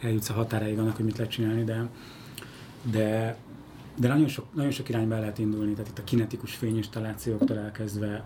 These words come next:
a, a, tudom én, akármilyen nagyon sok rétegű három D printek, ö, mm, fizikai, ö, tárgyak, szobrok,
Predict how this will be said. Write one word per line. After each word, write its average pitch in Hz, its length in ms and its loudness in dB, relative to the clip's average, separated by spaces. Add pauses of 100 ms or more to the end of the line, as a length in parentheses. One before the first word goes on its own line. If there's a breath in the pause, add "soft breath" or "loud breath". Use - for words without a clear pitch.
a, 113 60 -6 (1000 loud breath)
a, 104 120 0 (420)
tudom 107 160 2
én, 107 140 2
akármilyen 107 600 4
nagyon 110 400 4
sok 110 300 0
rétegű 104 500 0
három 107 380 0
D 104 60 -2
printek, 107 760 -2 (200)
ö, 104 240 0 (960 loud breath)
mm, 101 320 2 (120)
fizikai, 110 760 0 (200)
ö, 123 40 -4 (280)
tárgyak, 107 640 0
szobrok, 110 800 -2